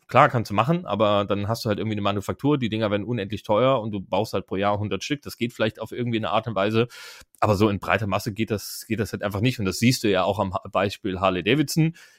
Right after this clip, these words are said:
die ja immer wieder so an der Insolvenz entlang geschraubt sind und das siehst du im, am Beispiel Buell, ne, die ja quasi diesen Ansatz gegangen sind und halt doch irgendwie untergegangen, obwohl sie jetzt, hab ich die Tage, glaub ich, gelesen, wieder am Start sind, wieder irgendwie was Neues,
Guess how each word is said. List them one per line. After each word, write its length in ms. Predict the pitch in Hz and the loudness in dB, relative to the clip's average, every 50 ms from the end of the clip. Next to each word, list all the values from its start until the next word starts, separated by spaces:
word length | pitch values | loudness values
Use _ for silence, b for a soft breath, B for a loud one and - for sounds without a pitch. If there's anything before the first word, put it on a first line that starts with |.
| b - | b 0
die 80 | 127 123 | 4 6
ja 440 | 120 117 113 113 113 113 113 113 | 6 8 8 8 8 8 6 4
immer 340 | 117 - 151 131 135 127 123 | 4 2 2 2 4 4 4
wieder 240 | 127 127 120 120 110 | 2 2 2 2 2
so 160 | 110 117 117 | 2 2 2
an 100 | 107 113 | 2 2
der 80 | 117 104 | 0 0
Insolvenz 600 | 98 117 107 107 104 98 110 117 127 127 - - | 0 0 2 2 0 0 0 0 0 0 -2 -4
entlang 680 | 123 117 110 110 117 123 127 127 131 127 127 117 - | -4 0 2 2 2 2 2 0 0 -2 -2 -4 -4
geschraubt 420 | - 123 - - 127 123 - - | -6 -6 -2 0 0 0 -2 -2
sind 380 | - - 135 135 143 147 135 - | 0 2 4 4 4 2 0 -2
und 100 | 101 104 | -2 -2
das 140 | 101 95 - | -2 0 0
siehst 240 | - 120 120 - - | -2 -4 -4 -2 -2
du 80 | 107 | -2
im, 260 | 107 110 107 107 104 | -2 -2 -4 -4 -6
am 160 | 80 101 107 95 | -6 -6 -4 -2
Beispiel 400 | - 98 113 - - - 113 101 | 0 0 0 0 0 0 0 0
Buell, 540 | 98 101 101 113 135 165 214 254 285 285 b b _ | 2 4 8 10 10 10 10 10 8 4 b b _
ne, 180 | - 143 196 196 | 0 0 2 2
die 140 | 156 131 123 | 2 4 4
ja 180 | 127 123 110 | 4 4 2
quasi 320 | - - 117 113 107 120 113 | 2 2 0 2 0 0 -2
diesen 200 | 120 107 123 110 | 0 0 0 0
Ansatz 380 | 107 117 127 123 113 - - | 0 0 0 0 -2 -2 -2
gegangen 640 | - 117 104 98 110 - _ 110 107 143 160 165 156 | -4 -4 -4 -4 -6 -8 _ 0 2 4 4 2 2
sind 280 | 147 170 165 185 190 b b b b b b b | 2 2 0 0 0 b b b b b b b
und 160 | - 135 120 117 | 0 2 4 6
halt 160 | 117 110 - _ | 4 4 4 _
doch 180 | - 151 151 - - - | 2 2 2 2 2 2
irgendwie 400 | 156 147 143 143 139 139 139 139 | 4 4 4 4 4 4 4 4
untergegangen, 600 | - 160 160 165 151 139 127 120 131 139 156 147 | 2 2 2 2 0 0 2 2 2 2 2 0
obwohl 240 | - - 101 110 113 | -4 -2 -2 -2 0
sie 100 | 120 117 | 2 0
jetzt, 320 | 107 - - - - - - | 0 -2 -4 -12 -18 -14 -12
hab 120 | 107 107 | -12 -12
ich 100 | 104 - | -12 -14
die 80 | - 101 | -18 -12
Tage, 240 | - 107 113 117 - | -8 -8 -8 -8 -6
glaub 140 | - 107 101 | -8 -8 -8
ich, 120 | - - | -8 -8
gelesen, 360 | 110 101 107 104 101 95 101 - | -6 -4 -4 -4 -4 -6 -6 -2
wieder 440 | 107 123 135 147 135 131 135 - - | -2 0 2 2 2 2 0 -2 -2
am 100 | 123 123 | -4 -4
Start 280 | - - 113 143 - | -4 -4 -4 -4 -2
sind, 180 | - 151 143 135 | 0 0 0 0
wieder 300 | 123 131 147 135 104 113 | 0 0 0 0 0 0
irgendwie 160 | 127 120 113 | -2 -2 -4
was 140 | 113 107 - | -4 -4 -4
Neues, 360 | 120 123 143 151 - - b | -2 -2 -2 -2 -4 -6 b